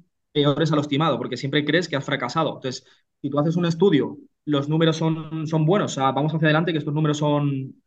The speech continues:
le tiro, o sea, está perfecto, y es un caso pesimista, y luego acaba siempre siendo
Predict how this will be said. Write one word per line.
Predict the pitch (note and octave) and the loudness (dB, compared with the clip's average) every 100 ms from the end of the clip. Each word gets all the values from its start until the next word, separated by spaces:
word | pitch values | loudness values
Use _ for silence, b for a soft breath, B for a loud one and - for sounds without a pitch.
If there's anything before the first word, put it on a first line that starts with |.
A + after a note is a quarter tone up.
| - | -4
le | C3 | 0
tiro, | C3 F3+ | 4 4
o | G#3+ | 2
sea, | C3 | -2
está | - C#3 | -2 -2
perfecto, | D3 D#3+ F3 F3+ C4+ B B B _ _ | 0 0 -2 -2 -2 B B B _ _
y | D3 | -4
es | |
un | E3+ | 0
caso | E3 D#3+ | 2 2
pesimista, | D#3+ E3 G3+ E3 A#2 - | 2 4 4 2 -2 -4
y | C3 | -2
luego | C3+ D3+ | 2 4
acaba | D#3+ E3 D3+ A2+ | 4 4 2 2
siempre | - D3 D3+ | -4 -4 -4
siendo | D#3 E3 D#3+ A2+ G#2 | -2 0 0 -2 -8